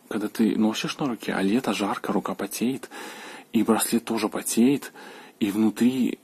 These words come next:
собирается такая влага небольшая. Из-за этого экран мутный, и не видно даже, что там происходит.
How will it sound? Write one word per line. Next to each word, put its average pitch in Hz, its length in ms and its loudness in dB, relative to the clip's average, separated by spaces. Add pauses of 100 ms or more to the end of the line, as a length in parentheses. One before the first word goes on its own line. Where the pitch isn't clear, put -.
(180)
собирается 107 640 0
такая - 320 -2
влага 101 320 2
небольшая. - 480 -4
Из-за 98 220 -2
этого 104 340 -2
экран 101 220 -6
мутный, 107 340 -2
и 107 120 2
не 101 120 6
видно 98 260 4
даже, 95 200 -2
что - 160 -4
там 95 140 -2
происходит. - 580 -6